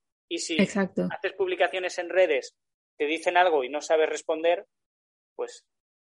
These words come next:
Speaker 1: lo miras <laughs> y luego respondes, ¿no? Por ejemplo, o sea que no te preocupes porque, y si no, la
Speaker 2: Por-
Speaker 1: regla de los diez papers,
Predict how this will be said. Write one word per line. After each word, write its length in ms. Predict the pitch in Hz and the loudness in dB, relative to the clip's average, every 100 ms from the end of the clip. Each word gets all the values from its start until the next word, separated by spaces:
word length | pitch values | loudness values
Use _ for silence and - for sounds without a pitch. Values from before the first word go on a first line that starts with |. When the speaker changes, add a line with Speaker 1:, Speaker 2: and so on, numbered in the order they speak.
| - | -10
Speaker 1:
lo 120 | 127 | -6
miras 500 | 156 185 214 254 - _ | -2 2 2 0 -20 _
<laughs> 180 | 165 - | -12 -6
y 160 | 185 160 | -6 -4
luego 280 | 175 190 180 | -4 -2 0
respondes, 520 | 165 185 240 - 196 | 0 4 4 4 2
¿no? 100 | 170 180 | 0 0
Por 120 | 160 | 0
ejemplo, 260 | 165 165 | 0 -2
o 40 | 151 | 0
sea 140 | 170 | 0
que 280 | - 165 - _ - - 165 | 2 2 0 _ -18 -16 0
no 180 | 180 | 2
te 80 | 196 | 2
preocupes 520 | 202 175 202 202 220 - | 2 -2 -2 -4 -4 -4
porque, 420 | 135 - 123 110 _ _ _ _ _ _ _ _ - | -10 -6 -8 -10 _ _ _ _ _ _ _ _ -10
y 120 | 185 | -8
si 160 | - | -4
no, 120 | 170 220 | 0 6
la 100 | 208 | 8
Speaker 2:
Por- 80 | 185 | 8
Speaker 1:
regla 180 | 190 | 6
de 80 | 185 | 6
los 140 | 170 143 | 4 2
diez 200 | 170 - | 0 2
papers, 520 | 143 139 117 - | 0 2 -4 -6